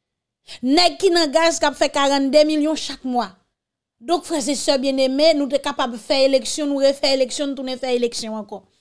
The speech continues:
Gen lajan k ap rantre nan divès domèn ankò nan peyi a. Men n ap vòlè n a pral sere l kay blan, epi blan an ap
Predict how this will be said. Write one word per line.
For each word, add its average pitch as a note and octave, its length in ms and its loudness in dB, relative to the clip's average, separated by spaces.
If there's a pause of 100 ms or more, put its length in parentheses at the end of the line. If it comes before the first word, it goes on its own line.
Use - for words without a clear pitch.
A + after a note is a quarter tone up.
(1160)
Gen D4 380 4
lajan D4+ 420 2
k D4+ 80 -6
ap B3 80 -10
rantre C4+ 320 -2
nan C4 160 0
divès C4 400 -2
domèn B3+ 320 2 (100)
ankò C#4 300 0
nan A#3+ 160 -4
peyi A3+ 320 -2
a. F#3+ 100 -8 (360)
Men B3 160 -2
n A#3 60 0
ap G#3+ 100 -4
vòlè A3+ 560 2
n A3+ 80 -8
a - 40 -8
pral A#3+ 200 -2
sere A#3 260 -2
l A3 140 -4
kay A3 240 0
blan, A#3+ 220 0
epi G#3+ 120 -10
blan A#3+ 280 -2
an - 280 -10
ap F#3+ 80 -12